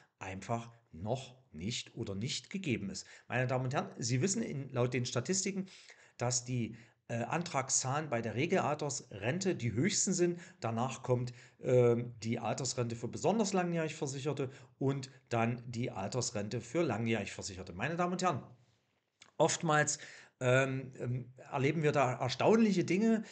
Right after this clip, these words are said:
Ja, also wir kriegen dann die Rentenunterlagen und dann, äh, gucken wir da rein und sehen, Mensch, das sind ja nur zwanzig Jahre Wartezeit.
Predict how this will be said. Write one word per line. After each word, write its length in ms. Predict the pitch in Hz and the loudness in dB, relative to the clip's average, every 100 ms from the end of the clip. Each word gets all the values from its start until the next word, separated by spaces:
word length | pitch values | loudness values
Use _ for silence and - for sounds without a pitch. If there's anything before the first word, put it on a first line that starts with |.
| - - | -14 -4
Ja, 240 | 127 175 | 0 2
also 260 | - 135 123 | 0 0 0
wir 80 | 127 | 0
kriegen 260 | 147 131 | -2 0
dann 140 | 127 123 | 0 0
die 80 | |
Rentenunterlagen 880 | 117 170 220 180 160 151 143 143 143 | 0 0 0 -2 0 2 2 2 0
und 280 | - 127 127 | -2 -2 0
dann, 180 | 120 117 - - | 0 -2 -8 -2
äh, 260 | 131 123 117 120 - | 2 2 0 -8 -4
gucken 260 | 165 160 | -4 -2
wir 100 | 143 | -2
da 120 | 127 110 | -2 -2
rein 300 | 113 151 - | 0 -2 -2
und 200 | 143 113 | -2 0
sehen, 320 | 123 139 127 | 0 0 -2
Mensch, 260 | 156 170 - - - | -4 -6 -12 -20 -8
das 140 | 120 | -6
sind 120 | 151 | -2
ja 120 | 143 135 | -2 -2
nur 180 | 123 | -2
zwanzig 360 | - 120 123 131 | 0 0 0 2
Jahre 260 | 123 113 101 | 2 2 0
Wartezeit. 560 | - 160 - 127 127 | 0 -2 0 0 -2